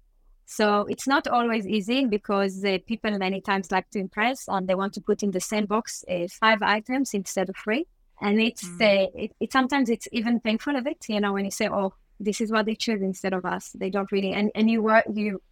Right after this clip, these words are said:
Speaker 1: you read their sustainability reporting and even investment that they put, but on the small choices, not always they choose, uh, what I believe is the best choice.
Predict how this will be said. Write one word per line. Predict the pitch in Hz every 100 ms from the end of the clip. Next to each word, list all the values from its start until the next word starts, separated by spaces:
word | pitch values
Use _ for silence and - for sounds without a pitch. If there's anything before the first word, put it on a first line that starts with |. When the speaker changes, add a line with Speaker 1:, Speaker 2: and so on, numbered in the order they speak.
| _ _
Speaker 1:
you | 214
read | 202 220
their | 214 208
sustainability | - 220 226 208 196 220 226 214
reporting | 196 - 208 220 202 196
and | 190 196
even | 208 214 208
investment | 214 208 220 - 196
that | 196
they | 190
put, | - 277 - _ _ _ _ _ _
but | 208 202
on | 202
the | 202
small | - - 277 285 294 294 - _ _ _ _ _ -
choices, | 285 285 208 208 196
not | 226 226
always | 196 202 202
they | 185 180
choose, | - 196 175 - _ _ _ -
uh, | - 180
what | 185 185
I | 185
believe | 180 180 180
is | 180
the | 185
best | 175 175 -
choice. | 208 196